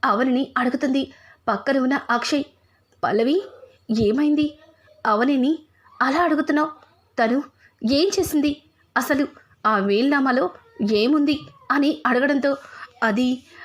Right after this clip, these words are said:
అది బావగారు, ఈ వీలునామాలో ఏముందో నా నోటితో నేను చదవలేను, నా వల్ల కాదు" అని చెప్పి ఇక పల్లవి అయితే అక్కడే టేబుల్ మీద పెట్టేసి పక్కకంటూ వెళ్ళిపోతుంది. "ఇంకా ఇదంతా కాదు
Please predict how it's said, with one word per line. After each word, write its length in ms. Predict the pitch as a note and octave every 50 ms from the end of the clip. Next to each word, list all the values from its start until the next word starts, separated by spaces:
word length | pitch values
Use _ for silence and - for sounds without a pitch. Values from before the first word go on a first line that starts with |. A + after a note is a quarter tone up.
| - - -
అది 260 | B3+ C4+ B3+ D#4+ D#4+
బావగారు, 560 | A#3+ G3+ G3+ G3+ A#3+ C4+ C4 C#4+ C4 C4 C4 B3+ - - - _ _ _ -
ఈ 160 | A#3+ B3 A#3 G3+
వీలునామాలో 640 | G3 A3+ A#3+ C4+ C#4 C#4 C4 B3+ C4 C4 C4 C4+ - - - - - - _ - - A3
ఏముందో 480 | A#3 G#3 A3 B3+ C4 B3 A3+ A3+ C#4 C#4 C#4 - - - - - -
నా 260 | A3 A3+ G3+ A3 D4
నోటితో 400 | F4 E4 B3 B3+ C4+ C4 - C4+ - - - - - -
నేను 280 | A3+ A3 G3+ G3+ B3 D4+
చదవలేను, 540 | D4+ - - G3+ A#3+ C#4 C4+ C4+ B3+ C4 C4 - - _ _ _ _ _ - G#3+
నా 180 | G#3 F#3 G3
వల్ల 280 | G3+ G#3 G3 G3+ A#3+ D4+
కాదు" 320 | D4 A3 F3+ G#3+ B3+ - -
అని 120 | A#3 A#3+ B3+
చెప్పి 340 | B3+ C#4+ - - B3 B3 - - - - - - -
ఇక 180 | A4 A4+ - -
పల్లవి 500 | - - - - B2 G#3 C#4 C#4+ C#4+ C#4+
అయితే 280 | C4+ B3+ B3+ B3 - - - - - - - -
అక్కడే 320 | B3+ C4+ - A#3 G#3 A3+
టేబుల్ 380 | C4 B3+ - F3 A3 A#3 C#4+ C#4
మీద 120 | C4+ B3
పెట్టేసి 600 | B3+ C#4 - B3+ A#3 - C4+ C4 - C#4 - - _ _ _ - - - F#4+
పక్కకంటూ 440 | G4+ F#4 A4 - - A#3+ B3 B3+ C#4+
వెళ్ళిపోతుంది. 760 | C4 A3+ G#3 A3+ C#4 B3+ - - B3+ C#4 C4+ C4+ C#4 - - - - - - _ _ -
"ఇంకా 320 | F4 D#4+ - C#4+ C#4 D4 - - - _ _ _ -
ఇదంతా 420 | C4+ D4 C#4+ G4 F#4 C4+ A#3+ D4+ D4
కాదు 420 | D4 - G3 C#3+ - A#3 C4 C4+